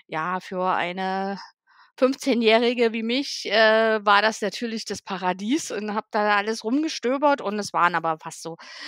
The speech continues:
so Lenzer und, und, äh, Ärzteromane und, und, äh,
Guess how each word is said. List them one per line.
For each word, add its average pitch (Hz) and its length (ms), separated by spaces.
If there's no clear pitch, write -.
so 220 180
Lenzer 190 1160
und, 175 260
und, 185 400
äh, - 220
Ärzteromane 196 1300
und, 190 460
und, 190 340
äh, - 240